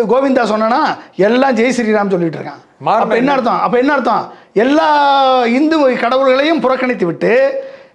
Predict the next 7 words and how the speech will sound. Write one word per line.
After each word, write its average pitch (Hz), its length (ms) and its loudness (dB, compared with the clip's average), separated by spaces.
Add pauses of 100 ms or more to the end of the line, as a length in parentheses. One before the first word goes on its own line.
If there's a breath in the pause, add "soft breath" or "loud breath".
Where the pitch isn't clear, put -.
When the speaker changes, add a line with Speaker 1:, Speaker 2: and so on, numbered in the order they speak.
Speaker 1:
கடவுள்களை 339 640 2
புறக்கணித்து 247 460 -2
விட்டு 240 200 2
அவதாரமாக 294 760 0
கருதப்படக்கூடிய 226 680 -2 (460 loud breath)
ஒரு 240 240 2
புராண 285 380 0